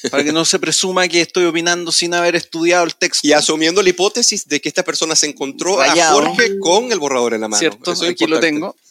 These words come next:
Speaker 1: Pero yo creo que el, en términos estrictos, el, el mayor problema se produce a nivel del sistema político. El diseño del sistema político a mí me parece problemático, no solo porque partimos de una cuestión más bien extraña que es este bicameralismo asimétrico,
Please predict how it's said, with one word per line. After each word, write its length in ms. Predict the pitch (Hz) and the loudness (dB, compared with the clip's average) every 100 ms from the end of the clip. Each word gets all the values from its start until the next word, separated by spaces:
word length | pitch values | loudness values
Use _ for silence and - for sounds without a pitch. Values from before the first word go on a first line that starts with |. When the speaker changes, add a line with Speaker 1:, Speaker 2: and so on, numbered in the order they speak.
| - | 2
Speaker 1:
Pero 180 | 180 | 4
yo 160 | 185 220 | 4 2
creo 140 | 233 | 0
que 100 | 247 | 0
el, 220 | 254 233 - | 0 0 -2
en 200 | 196 180 | -4 0
términos 380 | 240 262 262 233 | -2 0 0 0
estrictos, 560 | - 247 - - 285 - | -2 -6 -4 -4 -2 -2
el, 360 | 202 196 190 160 160 | -2 -2 -6 -8 -8
el 100 | 185 | -2
mayor 300 | 180 208 277 | 0 0 0
problema 460 | 285 262 247 220 | -2 0 0 2
se 140 | - 220 | 0 0
produce 340 | 208 220 240 | -4 -2 -2
a 40 | |
nivel 280 | 202 185 190 | -2 -4 -4
del 80 | 180 | -4
sistema 360 | - - 151 135 | -4 -4 -6 -4
político. 380 | 131 147 240 | -6 -6 -4
El 80 | 202 | -2
diseño 320 | 151 - 190 | 0 -2 -2
del 60 | 202 | -4
sistema 320 | - - 190 | -6 -4 -4
político 340 | 180 180 214 208 | -4 -6 -2 -2
a 60 | |
mí 100 | 185 | -2
me 80 | 185 | -2
parece 320 | 160 156 - | 0 0 0
problemático, 800 | 180 160 143 143 202 135 - 185 _ - _ _ _ _ | 0 0 0 2 0 -2 -14 -16 _ -20 _ _ _ _
no 100 | 214 | -2
solo 240 | 302 294 226 | 2 2 2
porque 540 | 202 - 190 160 - _ _ _ _ _ - | 0 0 2 2 -2 _ _ _ _ _ -4
partimos 440 | 185 - 226 233 | -4 -2 -2 0
de 60 | 214 | 0
una 140 | 196 | 0
cuestión 460 | 175 170 214 196 190 | -2 0 0 0 0
más 200 | 180 175 | -2 0
bien 480 | 190 196 185 170 - _ - | 0 0 -2 -8 -12 _ -8
extraña 580 | 156 - - 196 226 208 | -2 0 2 2 2 2
que 160 | 196 | 2
es 60 | 190 | 2
este 240 | - 196 | 2 0
bicameralismo 920 | 147 156 185 180 165 156 151 180 175 | 0 -8 0 0 2 0 0 -2 -6
asimétrico, 800 | 165 - 127 151 220 131 123 - | -2 -2 -2 -2 -4 -8 -14 -16